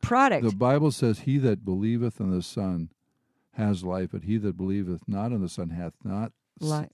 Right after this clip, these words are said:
Speaker 1: mm-hmm.
Speaker 2: hath not life." Um, I, I just gotta read it. Let me just read it from
Speaker 1: But the
Speaker 2: John,
Speaker 1: wrath of God
Speaker 2: John,
Speaker 1: abides on him, doesn't
Speaker 2: in
Speaker 1: it say?
Speaker 2: John three thirty-six. I just wanna make sure I
Speaker 1: Yeah.
Speaker 2: read it absolutely correctly here. Um,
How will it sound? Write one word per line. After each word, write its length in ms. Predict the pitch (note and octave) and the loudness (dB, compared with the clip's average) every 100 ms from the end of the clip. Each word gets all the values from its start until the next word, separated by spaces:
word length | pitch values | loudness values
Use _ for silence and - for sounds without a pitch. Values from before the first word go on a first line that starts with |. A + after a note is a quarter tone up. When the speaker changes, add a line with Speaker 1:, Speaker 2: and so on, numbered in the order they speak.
| D#3+ | -12
Speaker 1:
mm-hmm. 460 | D#3 C#3+ D#3+ C#3 | -10 -10 -10 -8
Speaker 2:
hath 180 | F#2 F#2+ | -6 -2
not 220 | A2+ A#2+ | -2 -2
life." 280 | F2+ E2 D#2+ _ _ _ _ _ | -4 -8 -10 _ _ _ _ _
Um, 260 | F#2 F2+ D#2 - _ _ _ - - | -10 -10 -10 -16 _ _ _ -18 -14
I, 260 | F2+ F#2 G#2+ | -12 -6 -4
I 40 | |
just 200 | A2 A2 | -4 -4
gotta 140 | A2 F#2+ | -4 -2
read 220 | G#2+ G#2+ | 2 2
it. 120 | F2 _ | 0 _
Let 120 | G#2+ A2 | -4 -4
me 40 | |
just 220 | G2+ G2 | -4 -4
read 140 | A2+ G2 | -2 -2
it 60 | - | 0
from 80 | |
Speaker 1:
But 140 | F3 E3+ | 0 2
the 80 | D#3+ | 4
Speaker 2:
John, 60 | |
Speaker 1:
wrath 260 | E3 G3 G#3 | 6 6 4
of 100 | E3+ | 0
God 180 | E3+ G#3 | 4 4
Speaker 2:
John, 60 | F#3 | 4
Speaker 1:
abides 340 | D#3+ F3 F3 | 4 2 2
on 120 | E3 | 0
him, 120 | D#3 D3+ | 0 0
doesn't 260 | D#3 D#3 | -2 -2
Speaker 2:
in 60 | F3 | -4
Speaker 1:
it 60 | |
say? 100 | F3+ | -2
Speaker 2:
John 180 | G2+ G#2 | -2 -2
three 240 | - G#2 G2 | -6 -6 -6
thirty-six. 640 | - F2+ E2 - G#2+ - | -4 -6 -6 -6 -6 -6
I 60 | F2+ | -8
just 240 | G2 - | -10 -10
wanna 180 | G2 F2+ | -12 -10
make 220 | F#2 F2 | -12 -14
sure 280 | - F#2 F2 | -14 -14 -12
I 20 | E2 | -4
Speaker 1:
Yeah. 260 | F#3 F3 D#3 _ | -2 -2 -6 _
Speaker 2:
read 260 | G2 G#2 G#2 | -6 -4 -4
it 120 | G2+ - | -6 -8
absolutely 580 | G#2 G#2+ - G#2 F#2 F2 | -8 -8 -10 -10 -8 -12
correctly 560 | - G#2 A#2 - E2+ | -12 -12 -12 -14 -16
here. 240 | D#2+ F2 G#2 _ _ _ _ _ | -14 -14 -16 _ _ _ _ _
Um, 720 | F#2+ F#2+ F2+ F2+ F2+ F#2 F2 | -10 -8 -8 -8 -6 -8 -10